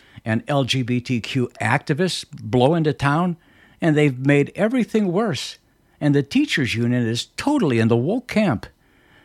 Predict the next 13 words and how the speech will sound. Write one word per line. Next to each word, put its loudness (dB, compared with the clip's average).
Many 6
of 2
us 0
think 0
that -2
the -2
teachers' -2
union -4
was -4
looking -2
for 0
a 0
distraction 0